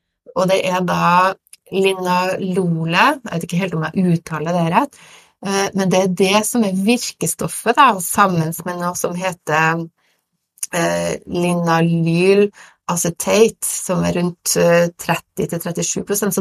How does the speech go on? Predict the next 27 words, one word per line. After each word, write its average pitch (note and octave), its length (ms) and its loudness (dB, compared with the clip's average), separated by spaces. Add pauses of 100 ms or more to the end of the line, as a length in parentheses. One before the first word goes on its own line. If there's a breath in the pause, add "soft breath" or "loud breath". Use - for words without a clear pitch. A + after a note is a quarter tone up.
de A3 240 4
to - 220 -2
virkestoffene G3+ 880 0 (380 loud breath)
er G3 180 4
det E3 160 0
som F3+ 220 -2
gjør F3+ 600 2
at E3+ 100 -8
vi F#3 80 -2
får E3+ 440 -2
da D#3+ 140 -2
den E3 240 -2
beroligende D#3+ 1200 -2
effekten. - 600 -8 (340 loud breath)
Så - 180 2
hvis G#3+ 160 4
du F4 140 -6
har G3+ 280 4
en G3 120 0
eterisk E3+ 580 -2
olje E3+ 460 0
som F3 220 -4
for F3+ 140 -8
eksempel E3 640 -6
er D3+ 120 -4
laget E3+ 560 2
til E3+ 400 -2